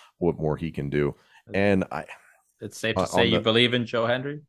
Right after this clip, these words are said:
Speaker 1: I do believe in Joe Hendry,
Speaker 2: <laughs>
Speaker 1: yes. <laughs> I'm curious. There's some things that he says where I'm like, "What did you say?" And, like, I'm just, I wanna see where his story goes, but, um, he's outstanding. And then, uh, in the Knockouts division,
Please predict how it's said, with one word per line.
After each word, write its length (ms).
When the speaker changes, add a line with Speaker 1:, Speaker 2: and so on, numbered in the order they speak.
Speaker 1:
I 100
do 200
believe 320
in 60
Joe 220
Hendry, 380
Speaker 2:
<laughs> 60
Speaker 1:
yes. 380
<laughs> 60
I'm 140
curious. 480
There's 160
some 120
things 220
that 80
he 60
says 260
where 80
I'm 80
like, 160
"What 180
did 160
you 140
say?" 340
And, 140
like, 220
I'm 160
just, 260
I 100
wanna 220
see 240
where 260
his 160
story 360
goes, 360
but, 240
um, 420
he's 520
outstanding. 720
And 240
then, 260
uh, 380
in 140
the 80
Knockouts 580
division, 560